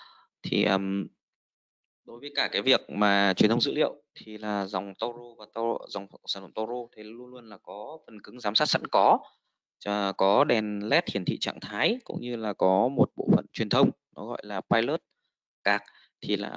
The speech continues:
hoàn toàn là có thể là thực hiện các cái chức năng của một, ờ, phần gọi là lưu trữ rồi thì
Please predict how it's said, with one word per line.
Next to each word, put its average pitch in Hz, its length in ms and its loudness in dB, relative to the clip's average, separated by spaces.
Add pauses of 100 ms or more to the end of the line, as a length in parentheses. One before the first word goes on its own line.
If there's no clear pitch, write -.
hoàn 101 160 -16
toàn 98 220 -6
là 95 100 -6
có 98 140 -8
thể 113 320 -2
là 92 320 -10
thực - 140 -20
hiện 123 160 -10
các - 100 -20
cái - 80 -8
chức - 160 -12
năng 127 200 -10 (220)
của 87 180 -16
một, 92 220 -16 (140)
ờ, 90 480 -10 (420)
phần 101 180 -14
gọi 87 140 -10
là 92 180 -6
lưu 113 240 -10
trữ - 140 -8 (180)
rồi 113 200 -8
thì 98 240 -16